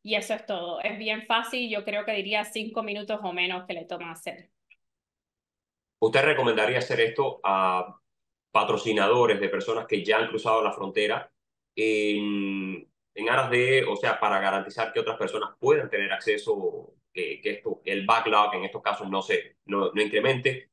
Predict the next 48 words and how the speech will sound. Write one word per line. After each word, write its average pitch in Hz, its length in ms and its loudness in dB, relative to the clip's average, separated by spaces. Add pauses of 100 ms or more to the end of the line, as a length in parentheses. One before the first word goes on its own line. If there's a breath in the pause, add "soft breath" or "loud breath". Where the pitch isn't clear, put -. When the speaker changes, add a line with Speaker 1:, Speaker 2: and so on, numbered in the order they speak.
(140)
Speaker 2:
y 104 100 -8
que 107 80 2
otras 107 180 -2
personas 110 300 0
que 107 100 -4
sí 104 140 -4
están 104 300 0
en 95 100 -2
estos 98 200 -4
países 98 320 0
puedan 98 200 0
tener 95 160 0
acceso 95 320 -4
al - 60 -6
programa? 90 420 -4 (1300)
Speaker 1:
Sí, 226 300 -12
yo 214 140 -4
les 233 160 -8
recomendaría 226 600 -4
a 240 60 -2
aquellas 220 240 -10
personas, 226 760 -8
eh, 196 240 -2
de 208 80 -4
apoyo, 208 460 -4 (180)
patrocinadores, 202 1040 -6
que 190 260 -4
ya 208 220 -2
sus 233 180 -10
beneficiarios 196 640 -6
se 226 80 -10
encuentran 214 480 -6
en 233 60 -4
los 196 120 -6
Estados 196 460 -6
Unidos, 208 560 -6
ya 190 100 -6
sea 196 380 -6
por 190 160 -6
una 202 160 -6
cita 202 260 -12
C 202 120 -14
B 196 140 -8
P 196 200 -12
one 208 300 -6
o 196 40 -14
porque 185 260 -12
cruzaron 202 680 -6